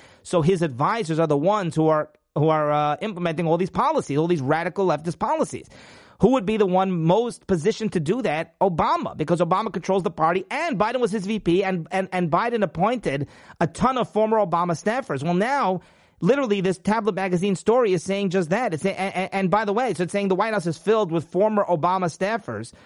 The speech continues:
who are literally controlling Biden and carrying out Obama's will. And, and Obama's running the country. And it's terrifying 'cause Obama's not the one getting the blame for all the bad stuff. And Obama is a radical socialist. And he ruined the country once. He's doing it again.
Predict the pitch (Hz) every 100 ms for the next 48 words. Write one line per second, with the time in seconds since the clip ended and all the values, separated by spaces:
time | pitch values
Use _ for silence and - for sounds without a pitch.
0 | - - _ - 180 180 165 190 220 185
1 | 180 165 - 190 180 139 170 208 170 151
2 | 160 156 185 196 185 190 196 185 170 139
3 | 185 208 190 151 254 - - - 147 151
4 | 151 - 170 165 175 226 180 226 220 214
5 | 269 - - - - - 185 - 240 277
6 | 208 156 160 156 156 220 196 185 185 185
7 | 185 175 151 156 180 180 180 147 131 220
8 | 233 - 143 160 143 175 208 180 156 165
9 | 139 - _ 156 165 190 180 160 220 -
10 | 170 104 - - - _ - 151 165 196
11 | 202 180 190 165 143 170 226 151 139 175
12 | 170 165 156 254